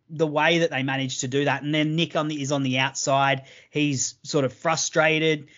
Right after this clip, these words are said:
He signals for a tag, but Matt can't even get there. And they, you know,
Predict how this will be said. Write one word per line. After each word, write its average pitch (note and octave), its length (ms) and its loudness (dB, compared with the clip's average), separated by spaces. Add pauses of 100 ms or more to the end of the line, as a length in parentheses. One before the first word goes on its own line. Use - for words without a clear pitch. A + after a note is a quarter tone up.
(140)
He C3+ 80 -2
signals D#3 420 0
for C#3 140 -2
a B2+ 60 0
tag, D#3 520 4
but C3 140 -12
Matt C#3+ 240 -4
can't B2+ 240 -8
even G#2+ 280 -12
get D#3+ 300 -4
there. D3 440 0 (360)
And D#3 180 4
they, C#3+ 320 2
you D3 140 -4
know, C3 220 -2